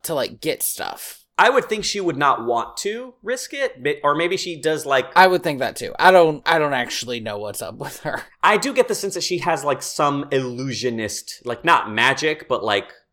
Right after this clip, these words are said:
Speaker 2: semi-magic, right? Like, soft magic as opposed to, like, the hard magic of the flower.
Speaker 1: Yeah. On top of that, I was gonna mention this later, but she's just very good at using people.
Speaker 2: Yes.
Speaker 1: You know, like, not just Rapunzel.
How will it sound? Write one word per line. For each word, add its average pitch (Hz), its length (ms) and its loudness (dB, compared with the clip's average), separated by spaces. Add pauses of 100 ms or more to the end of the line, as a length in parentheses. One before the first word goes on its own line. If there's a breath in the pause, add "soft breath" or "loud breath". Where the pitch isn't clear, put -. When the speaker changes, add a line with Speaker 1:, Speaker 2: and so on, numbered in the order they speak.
(240)
Speaker 2:
semi-magic, 170 960 0
right? 156 160 -2
Like, 104 120 -8
soft 113 400 -2
magic 147 340 -4
as 113 100 -6
opposed 107 320 -6
to, 117 60 -4
like, 104 160 -6
the 95 180 -2
hard 104 440 -2
magic 113 320 -4
of 95 120 -6
the 101 100 -10
flower. 113 500 -4 (240 soft breath)
Speaker 1:
Yeah. 151 720 0 (140)
On 175 220 2
top 185 320 0
of 170 160 -6
that, 131 420 0 (100)
I 180 120 6
was 196 120 0
gonna 185 140 -2
mention 175 300 -2
this 127 160 -4
later, 185 220 -4
but 123 140 -8
she's 143 240 -6
just - 200 -2
very 175 480 -4
good 147 600 0 (100)
at 123 140 -4
using 156 600 -8
people. 220 600 -4 (220)
Speaker 2:
Yes. - 760 -4 (260)
Speaker 1:
You 185 100 2
know, 175 120 0
like, 175 240 2
not 190 200 4
just 185 220 -8
Rapunzel. 135 760 -4